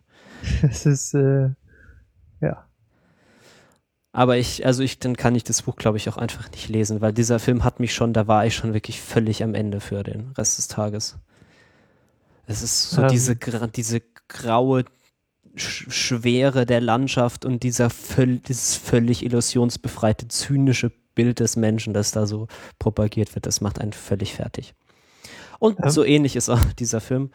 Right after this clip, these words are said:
Speaker 2: nur dass er halt so ein, er ist eigentlich ein Thriller, es geht irgendwie um M-,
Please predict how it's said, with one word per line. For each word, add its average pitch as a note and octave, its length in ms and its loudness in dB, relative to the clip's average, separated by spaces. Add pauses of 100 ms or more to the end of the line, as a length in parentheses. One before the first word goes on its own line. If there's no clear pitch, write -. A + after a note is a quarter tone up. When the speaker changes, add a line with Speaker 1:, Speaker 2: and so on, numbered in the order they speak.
(360)
Speaker 2:
nur C#3 100 4
dass C3 240 4
er A#2+ 100 4
halt A#2 160 2
so A#2+ 120 -8
ein, A#2 240 -6
er - 60 -4
ist A#2+ 120 -2
eigentlich C#3 260 0
ein B2+ 100 -2
Thriller, E3+ 460 2
es A#2 200 0
geht - 160 -4
irgendwie A2 280 -6
um A2 280 -6
M-, A2+ 160 -6